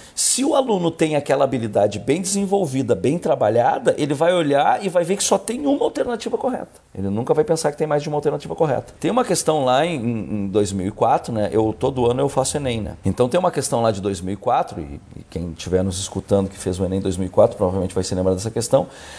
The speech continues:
que era uma questão sobre, ah, branqueamento de corais. E aí, se tu olhar essa questão,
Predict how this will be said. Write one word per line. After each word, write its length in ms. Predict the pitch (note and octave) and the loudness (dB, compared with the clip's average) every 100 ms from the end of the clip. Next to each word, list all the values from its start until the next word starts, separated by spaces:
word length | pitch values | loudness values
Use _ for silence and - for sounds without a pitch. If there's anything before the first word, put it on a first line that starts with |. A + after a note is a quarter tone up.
| - | -10
que 80 | - | -4
era 80 | F3 | 0
uma 120 | G3 | 0
questão 400 | G3 F3+ F3+ G3 | 0 0 0 0
sobre, 1120 | - F#3 F3 G3 G3 G3 G3 G3 F#3 F3 - | -2 0 0 0 -4 -4 -4 -4 -4 -6 -6
ah, 280 | - D3 C#3+ | 0 2 2
branqueamento 720 | B2+ B2 A#3 B3+ G3+ E3 F3 D#3+ | 2 2 2 2 0 0 -2 -4
de 80 | |
corais. 580 | - D3+ - - - - _ _ _ _ | -4 -4 -4 -8 -12 -14 _ _ _ _
E 60 | - | 0
aí, 80 | - | 0
se 140 | - | 0
tu 180 | - C#4 | 0 0
olhar 260 | - D#3+ D#3+ | 2 4 2
essa 200 | - C#3 | 2 0
questão, 500 | D#3 - A2+ E2+ | 0 0 2 0